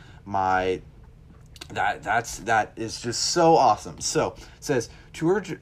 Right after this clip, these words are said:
Tourist Trap Island has four main objectives. First, you'll need to start out in Naperville's local aquatic center,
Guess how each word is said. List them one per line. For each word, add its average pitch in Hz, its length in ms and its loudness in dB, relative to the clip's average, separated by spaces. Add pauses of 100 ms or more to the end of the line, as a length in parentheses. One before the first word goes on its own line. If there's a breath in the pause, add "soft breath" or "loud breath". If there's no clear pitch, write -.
Tourist 214 460 2
Trap 131 260 4
Island 104 340 2
has 92 140 -8
four 117 220 -6
main 104 180 -8
objectives. 78 640 -10 (200 loud breath)
First, 147 260 -8
you'll 160 140 0
need 151 160 0
to 127 80 -6
start 131 320 -2
out 120 160 2
in 104 80 -8
Naperville's 110 640 -4
local 135 480 -6
aquatic 117 420 -4
center, 90 380 -10